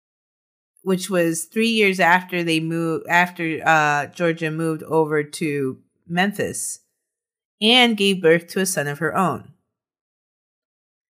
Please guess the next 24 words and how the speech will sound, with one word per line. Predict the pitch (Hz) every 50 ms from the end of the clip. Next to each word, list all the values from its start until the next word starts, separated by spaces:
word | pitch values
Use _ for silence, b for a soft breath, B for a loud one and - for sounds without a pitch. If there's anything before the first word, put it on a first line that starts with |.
| _ _ _
In | 170 175 175 170 170 160
order | - 180 185 190 185
to | 185 180
be | 175 180 170
viewed | 165 170 170 170 165 165 165 160 - -
more | 170 165 165 165 160
as | 156 151 156
a | 151
widow, | 170 226 277 302 226 151 147 147 147 151 165 - _ _ _ _ _ _ _
she | - - - 202
took | 190 - 214 202 208
on | 185 175 170
the | 160 160
father's | - - 214 208 220 233 226 220 214 208 208 196 - 196
last | 175 160 160 165 - 214
name | 214 208 190 170 156 156 156 151 151 - _ _ _ _
and | - 185 185 180 170
also | 175 185 180 202 185
gave | 180 175 170 165
the | 170 165 151 - -
same | - - 170 165 170 170
last | 170 160 160 156 - -
name, | 156 147 147 147 147 147 147 - _ _ _ _ _ _ _ _ _ _ _
Hollingsworth, | _ - 247 285 320 320 190 165 - - 135 127 131 135 -